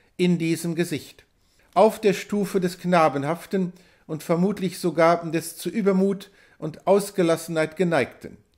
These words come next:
Hübsch und schön war es mitnichten, aber von beunruhigender Anziehungskraft. Man wunderte sich nicht, dass Ägyptens Volk ihm Zärtlichkeiten erwies und ihm blumige Namen gab.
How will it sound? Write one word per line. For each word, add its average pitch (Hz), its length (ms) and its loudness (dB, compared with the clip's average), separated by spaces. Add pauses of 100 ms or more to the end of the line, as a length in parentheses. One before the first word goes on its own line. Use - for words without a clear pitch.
(520)
Hübsch - 380 -2
und 139 200 -8
schön 196 600 0
war 139 260 0
es 160 120 -8
mitnichten, 170 760 -6 (460)
aber 190 280 4
von 185 220 0
beunruhigender 175 840 0
Anziehungskraft. 127 1120 -6 (640)
Man 151 220 -4
wunderte 185 340 4
sich 165 220 -6
nicht, 185 280 -4
dass 151 140 -4
Ägyptens 156 540 -6
Volk - 480 -2 (320)
ihm 175 200 -4
Zärtlichkeiten 175 880 0
erwies 175 540 -2 (560)
und 175 180 -4
ihm 180 240 0
blumige 196 540 0
Namen 147 420 0
gab. 92 360 -4